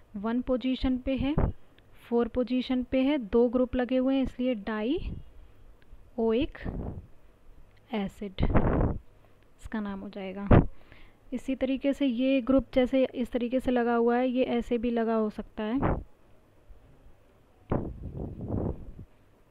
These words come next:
सीएच टू, सीएच टू,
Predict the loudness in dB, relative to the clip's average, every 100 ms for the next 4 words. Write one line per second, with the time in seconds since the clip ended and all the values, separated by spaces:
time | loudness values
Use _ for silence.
0 | -20 -20 -20 -20 -16 -16 -16 -18 -18 -18
1 | -20 -8 -4 -4 -4 -6 -2 0 2 4
2 | 2 -2 -10 -18 -20 -20 -20 _ _ _
3 | -18 -14 -12 -12 -14 -18 -14 -6 -6 -6
4 | -8 -6 -4 -2